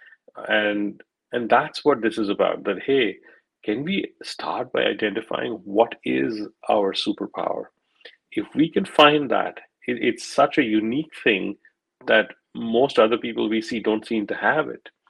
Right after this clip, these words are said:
Can we identify it? How do we identify it? And if we can identify it, the work that we've done in the last chapter will be really helpful, because then we can say,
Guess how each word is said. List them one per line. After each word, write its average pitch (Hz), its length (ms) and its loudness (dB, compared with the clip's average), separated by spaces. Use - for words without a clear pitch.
Can 123 180 -2
we 135 140 4
identify 104 500 2
it? - 140 -2
How 131 200 6
do 131 80 2
we 120 140 2
identify 95 460 0
it? 82 140 -6
And 92 120 -6
if 104 100 -6
we 123 120 -4
can 185 240 6
identify 110 580 6
it, 98 140 2
the 107 240 -2
work 147 340 4
that 127 120 -2
we've 104 160 -2
done 107 200 0
in 123 100 -6
the 110 60 -2
last 101 340 -2
chapter 107 340 0
will 110 160 -2
be 117 120 -6
really 151 260 2
helpful, 175 500 2
because 104 320 -4
then 117 180 2
we 113 100 -6
can 107 160 -6
say, 104 340 0